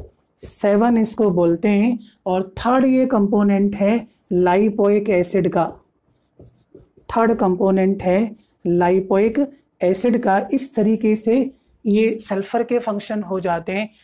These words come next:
और ये किसका component है? हाँ, कोएंजाइम ए का component है ये,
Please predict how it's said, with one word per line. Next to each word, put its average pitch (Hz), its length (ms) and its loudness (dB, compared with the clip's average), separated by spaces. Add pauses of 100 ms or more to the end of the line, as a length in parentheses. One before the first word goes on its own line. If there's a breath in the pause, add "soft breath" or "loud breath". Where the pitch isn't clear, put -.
(200 soft breath)
और 269 480 0 (320)
ये 233 140 -4
किसका 254 420 -4
component 247 680 -2
है? 180 120 -2 (1400 soft breath)
हाँ, 208 460 -2 (540)
कोएंजाइम 277 640 2 (160)
ए 302 120 0
का 320 180 -2
component 185 680 -4
है 170 180 -2
ये, 233 200 0